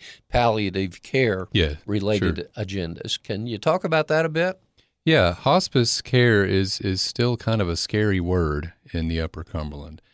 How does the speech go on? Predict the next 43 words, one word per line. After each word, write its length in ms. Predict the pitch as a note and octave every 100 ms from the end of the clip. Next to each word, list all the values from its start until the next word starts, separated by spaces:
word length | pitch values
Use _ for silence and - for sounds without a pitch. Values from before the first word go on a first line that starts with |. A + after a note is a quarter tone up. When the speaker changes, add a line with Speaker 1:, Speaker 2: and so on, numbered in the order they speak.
| _ _ _
Speaker 2:
and, 280 | F2 E2+ E2
uh, 200 | E2 E2
it 120 | F#2
doesn't 300 | G#2+ C3 -
have 260 | F#2 A#2 A2+
to 80 | -
be. 280 | - - - _ _ _
Uh, 120 | D2+
hospice 480 | D#2 A2 D3+ G2+ F2
is 140 | E2+ E2+
really 340 | G2+ G2+ E2
a 100 | F2
very 280 | E2+ G2 F2+
beautiful 420 | E2+ F#2+ D#2+ D#2
thing, 400 | - E2 D2+ C#2+ -
and, 280 | E2 D#2 D#2
uh, 100 | D#2
if 220 | E2+ -
you 100 | F#2+
have 220 | F#2 A2+
a 60 | G2
loved 300 | F2+ F2+ F2
one 260 | F2 F2
who's 340 | E2+ E2+ E2 - _ _ _ _
entering 320 | G#2 A2 G2+
final 320 | G2 G2 F#2+ F2+
stages 420 | - F#2+ F2+ F2
of 140 | F2
life 420 | G2 A2+ D3+ - -
or 300 | F#2 E2+ E2
has 340 | F#2 F2+ F2+
a 100 | F2
medical 400 | F2+ G2 F#2+ F#2+
condition 720 | - F2 F#2 G2 F#2+ F2+ F2
where, 400 | F2 E2+ E2+ -
um, 300 | E2+ E2 E2 - _ _ _ - -
um, 320 | - - - _ _ _ _ _ - - _ _ _ C#3+
they 340 | G2 G2 F#2+
are 100 | F#2
going 260 | F2+ G2 F#2+
to 100 | F#2+
need, 360 | F2+ F#2+ F#2+
uh, 260 | - E2+ D#2+